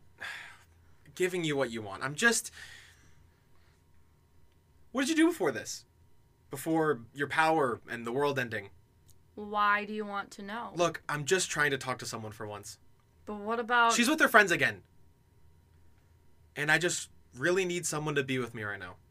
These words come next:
Speaker 1: And I know this is what you want. And I know you're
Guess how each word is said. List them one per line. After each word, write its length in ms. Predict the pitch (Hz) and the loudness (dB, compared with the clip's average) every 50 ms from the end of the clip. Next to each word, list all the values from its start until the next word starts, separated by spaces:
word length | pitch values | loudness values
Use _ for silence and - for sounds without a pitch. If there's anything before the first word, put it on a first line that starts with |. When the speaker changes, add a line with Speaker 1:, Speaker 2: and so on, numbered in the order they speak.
| _ _ _ - - _ _ _ - - - - | _ _ _ -20 -20 _ _ _ -20 -20 -14 -12
Speaker 1:
And 240 | 120 120 113 107 - - _ _ - - - _ _ _ _ _ - - - - - _ _ - | -12 -10 -10 -12 -16 -18 _ _ -20 -20 -20 _ _ _ _ _ -20 -20 -20 -20 -20 _ _ -14
I 120 | 107 107 107 | -12 -10 -10
know 560 | 107 110 120 135 151 156 156 160 151 147 135 - - - - - - - 117 110 | -10 -6 -2 0 2 4 4 2 2 0 -2 -6 -12 -18 -20 -20 -20 -20 -12 -4
this 180 | 117 139 135 - | -2 0 0 0
is 120 | 156 131 | 0 0
what 200 | 139 131 117 - | -2 -4 -4 -4
you 80 | - 117 | -6 -8
want. 360 | 107 95 92 87 82 - - - - - - - - - _ - - - - - | -8 -10 -12 -14 -16 -18 -20 -20 -20 -20 -20 -20 -20 -20 _ -20 -20 -20 -20 -14
And 160 | - 107 101 87 | -12 -10 -8 -8
I 120 | 87 92 | -8 -10
know 360 | 95 104 110 113 120 123 123 | -10 -8 -6 -6 -4 -4 -4
you're 320 | 120 110 107 101 92 85 | -4 -4 -6 -8 -10 -12